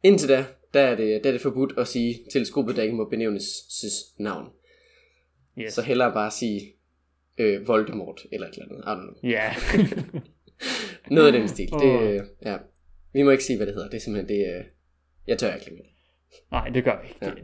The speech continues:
Speaker 1: Jeg går ikke op i
Speaker 2: nu skal den
Speaker 1: overtro.
Speaker 2: bare op.
Speaker 1: Det, øh,
Speaker 2: Nej.
Speaker 1: uha. Ja, det, det kunne være fedt, hvis det rent faktisk blev sendt op nu her. Øj.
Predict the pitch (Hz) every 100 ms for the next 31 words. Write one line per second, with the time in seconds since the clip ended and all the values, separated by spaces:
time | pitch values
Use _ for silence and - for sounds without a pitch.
0 | - - 127 147 143 131 120 107 123 127
1 | 113 107 120 113 101 101 - _ - -
2 | - - - - - 113 110 98 - _
3 | - - - - - - - 110 95 -
4 | 131 120 117 151 147 151 - 135 135 127
5 | 113 107 - 110 107 98 98 101 90 -
6 | _ _ 147 143